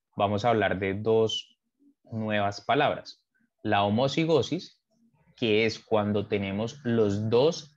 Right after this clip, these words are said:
alelos iguales, eh, de un mismo gen. ¿Cómo lo vamos nosotros a identificar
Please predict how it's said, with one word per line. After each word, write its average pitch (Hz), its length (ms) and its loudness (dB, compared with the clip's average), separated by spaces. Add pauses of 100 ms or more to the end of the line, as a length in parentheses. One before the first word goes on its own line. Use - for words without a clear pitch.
alelos 107 880 0
iguales, 117 760 0 (840)
eh, 104 500 2 (160)
de 107 160 0
un 98 140 0
mismo 110 360 0
gen. 120 360 -2 (640)
¿Cómo 123 240 0
lo 143 100 4
vamos 110 320 2
nosotros 113 520 -2
a 120 100 0
identificar 110 760 -2